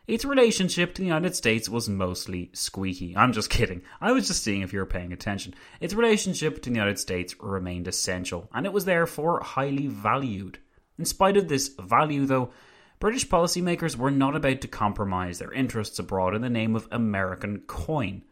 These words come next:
This principle began to emerge above all in the very first discussion of the Korean War, and that aforementioned cabinet meeting on the twenty-seventh of June. The cabinet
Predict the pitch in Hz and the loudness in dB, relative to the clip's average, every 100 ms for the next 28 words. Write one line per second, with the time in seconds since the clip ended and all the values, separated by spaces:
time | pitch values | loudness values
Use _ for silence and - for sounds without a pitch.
0 | _ _ _ - 202 - - 170 151 151 | _ _ _ -2 0 2 0 0 -2 0
1 | 143 135 120 123 131 117 104 104 107 101 | 0 2 2 2 2 2 2 2 -2 -2
2 | 95 95 92 95 101 113 127 127 113 - | 0 0 0 -2 -2 2 2 2 0 -2
3 | 127 123 - 131 - 120 - 104 95 - | -2 -2 -6 -6 0 0 0 -4 -6 -6
4 | 98 98 90 92 107 98 92 - 107 104 | -4 -4 -4 -2 0 0 -2 -6 0 0
5 | 92 - _ 123 120 117 117 117 113 104 | 0 -6 _ -2 2 2 2 0 -2 -2
6 | - 120 120 113 92 104 127 117 123 107 | 2 4 4 0 -2 0 0 0 -2 -2
7 | 107 - 98 98 - 92 90 - 92 87 | -4 -4 -4 -4 -6 -6 -8 -10 -8 -10
8 | 92 - 117 113 101 - _ _ _ _ | -10 -6 -2 -2 -4 -10 _ _ _ _
9 | _ _ _ _ _ _ _ _ _ _ | _ _ _ _ _ _ _ _ _ _
10 | - 101 110 110 107 104 | -12 -2 0 2 2 -2